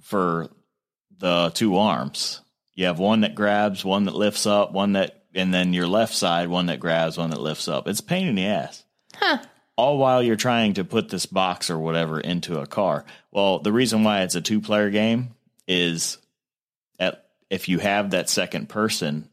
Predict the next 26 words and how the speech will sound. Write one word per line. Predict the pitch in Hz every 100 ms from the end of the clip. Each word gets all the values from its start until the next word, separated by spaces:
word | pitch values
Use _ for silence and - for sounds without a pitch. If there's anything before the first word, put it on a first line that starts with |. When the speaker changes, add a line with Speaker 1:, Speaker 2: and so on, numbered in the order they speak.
| _ -
Speaker 1:
and | 87 - _
so | - - 87
one | 87 104
person | 107 104 101 104
can | 85
drive | 80 87 92 104
and | 87
the | 82
other | 87 92
person | - 92 - 87
can | 82
hold | 78 95 92
on | 87 90 90
to | 92
their | 82 76
vehicle | 71 87 107 135 127 -
and | 90 92 85
hold | 85 82
on | 80
to | 80
the | 71 71
package | 87 78 - - -
so | 76
the | 69
package | 90 82 - 71
doesn't | 80 71 65 50